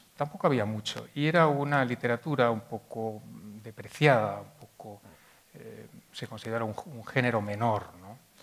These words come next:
Y yo siempre, eh, quería darle la importancia que,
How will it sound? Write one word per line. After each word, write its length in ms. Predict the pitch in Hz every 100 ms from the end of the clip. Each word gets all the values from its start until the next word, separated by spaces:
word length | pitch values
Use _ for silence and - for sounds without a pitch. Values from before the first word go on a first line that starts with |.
| - - - - - _ _ _ _
Y 160 | - 131
yo 100 | 143
siempre, 600 | 143 139 131 147 143 - -
eh, 180 | 113
quería 300 | 110 110 117
darle 500 | 113 117 120 123 123 -
la 120 | 107
importancia 640 | 104 107 - 123 117 131 113
que, 300 | 120 101